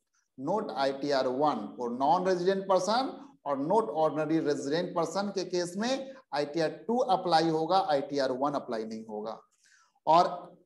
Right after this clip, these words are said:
any individual who is director in any company, in case of the directorship held in any company, then I T R two is applicable on the director taxpayer।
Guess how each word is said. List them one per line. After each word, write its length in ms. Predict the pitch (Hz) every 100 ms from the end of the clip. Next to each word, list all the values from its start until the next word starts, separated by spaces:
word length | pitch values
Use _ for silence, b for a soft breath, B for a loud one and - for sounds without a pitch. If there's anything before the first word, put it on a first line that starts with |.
| -
any 280 | 180 208 262
individual 500 | 247 233 233 220 247
who 200 | 202 208
is 120 | 240 226
director 560 | 175 180 185 180 233
in 220 | 240 240 233 -
any 320 | 196 214 277 240
company, 440 | 196 165 277 240 - - _ _ _
in 120 | 135 139
case 280 | 175 214
of 220 | 214 202 185
the 140 | 208
directorship 1000 | 165 160 165 175 185 - 254 240 - - - _ _ _ _ - - 220 220 160 127 -
held 220 | 190 226
in 300 | 220 - 151 -
any 260 | 175 208 208
company, 440 | 185 185 175 190 185
then 200 | 170 175 151
I 100 | 160
T 160 | 160
R 100 | 170 160 - -
two 280 | 226 233 226 - 165
is 100 | 156 156
applicable 540 | 143 151 - 151 147
on 180 | 143 143
the 180 | 147 185
director 560 | 135 127 117 117 -
taxpayer। 500 | 107 - - _ -